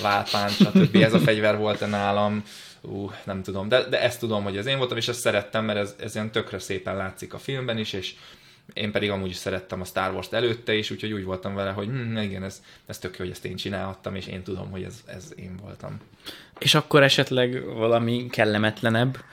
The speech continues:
Speaker 2: Mondjuk ez a rántás, ez nekem nagyon parának, ö, tűnik, hiszen az ezért a gerincre egy nagy terhelés, vagy, vagy tehát a hátad,
Speaker 1: Mindenre.
Speaker 2: hátad, derekad, lábad mondjuk, ahogy így megrántanak a kezeid, ott maradnak
Speaker 1: Nem
Speaker 2: elől.
Speaker 1: maradnak ott, azért
Speaker 2: Nem
Speaker 1: meg
Speaker 2: maradnak?
Speaker 1: kell ott feszülni. Tehát az ennek a, a technikája,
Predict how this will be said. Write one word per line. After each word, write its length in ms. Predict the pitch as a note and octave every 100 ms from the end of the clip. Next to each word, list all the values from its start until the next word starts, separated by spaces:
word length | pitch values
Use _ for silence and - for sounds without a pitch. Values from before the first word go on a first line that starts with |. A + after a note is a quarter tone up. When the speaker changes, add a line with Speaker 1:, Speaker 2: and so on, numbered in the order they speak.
| -
Speaker 2:
Mondjuk 220 | A2+ A#2
ez 80 | A#2+
a 60 | C3+
rántás, 460 | D3+ A#2 G#2+ A2
ez 80 | A#2
nekem 320 | A#2 A2+ A#2+
nagyon 260 | B2 A2 G2+
parának, 560 | - G2 F2+ G2 G2 -
ö, 200 | A2 G#2
tűnik, 360 | - G#2 G2 G2
hiszen 280 | - A#2
az 120 | A#2 A#2+
ezért 340 | A#2+ B2 B2
a 80 | A#2+
gerincre 440 | D3+ A#2+ G#2+ A#2
egy 100 | G#2+
nagy 160 | B2 G2+
terhelés, 720 | - G2+ A2 B2 C3 D3 - - - - -
vagy, 400 | A2 B2 B2 -
vagy 140 | B2 B2
tehát 160 | B2
a 160 | G2 A2
hátad, 240 | D#3+ G#2 D#3
Speaker 1:
Mindenre. 200 | D3 B2
Speaker 2:
hátad, 480 | C3+ F3 E3+ D3 B2+
derekad, 760 | C#3+ C#3+ C3+ C#3 B2 A#2+ A#2 - - - -
lábad 440 | B2+ E3 D#3+ D3+
mondjuk, 320 | D3+ D3 C#3
ahogy 220 | C3+ C3+ B2+
így 60 |
megrántanak 600 | C3+ C#3 B2+ A#2+ B2 A#2+
a 40 | -
kezeid, 360 | D3 C#3+ C3 C3+
ott 160 | C3
maradnak 520 | C3 A#2+ A2+ A#2+ A#2
Speaker 1:
Nem 120 | - B2
Speaker 2:
elől. 180 | B2
Speaker 1:
maradnak 420 | B2 A#2+ - D3+ D3
ott, 180 | C#3
azért 200 | C3 B2 B2
Speaker 2:
Nem 80 |
Speaker 1:
meg 100 | D3
Speaker 2:
maradnak? 240 | E3 D3+ B2
Speaker 1:
kell 80 | A2+
ott 80 | A2
feszülni. 360 | A2+ - G#2
Tehát 160 | G#2 A#2
az 120 | D3
ennek 280 | D3 C3 B2
a, 340 | A#2 - -
a 80 | D#2+
technikája, 680 | - C3+ D3 C#3 C3 C3 C#3